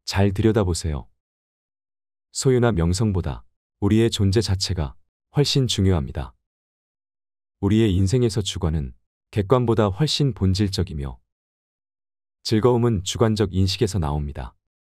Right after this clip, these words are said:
그러므로 내가 있는 그대로의 나를 인정해 주지 못하는 사람은 얼마나 고통스러울까요?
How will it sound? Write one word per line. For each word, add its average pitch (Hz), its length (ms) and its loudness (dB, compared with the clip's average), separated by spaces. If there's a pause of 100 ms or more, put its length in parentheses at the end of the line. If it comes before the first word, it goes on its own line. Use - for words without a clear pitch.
(960)
그러므로 120 420 2
내가 98 260 2
있는 98 360 0
그대로의 95 440 0
나를 69 320 -10 (400)
인정해 117 380 4
주지 104 240 -2
못하는 92 340 0
사람은 73 480 -6 (380)
얼마나 104 400 4
고통스러울까요? 98 1080 0